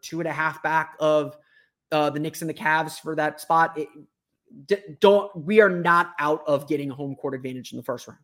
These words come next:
Like, we're not out of it. The way the schedule sets up for the Magic, they're going to be in the running. Um, it, we will have the chance to make that ground up. So, I, like, the standings look bleak.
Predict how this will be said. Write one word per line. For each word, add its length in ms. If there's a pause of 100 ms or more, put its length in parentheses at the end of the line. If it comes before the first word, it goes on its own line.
Like, 240
we're 120
not 380
out 200
of 100
it. 80
The 60
way 120
the 60
schedule 340
sets 280
up 120
for 60
the 80
Magic, 380 (760)
they're 240
going 320
to 120
be 180
in 100
the 80
running. 280 (260)
Um, 340
it, 220 (180)
we 160
will 160
have 240
the 80
chance 340
to 80
make 280
that 220
ground 320
up. 160
So, 280
I, 260
like, 160 (460)
the 80
standings 480
look 200
bleak. 440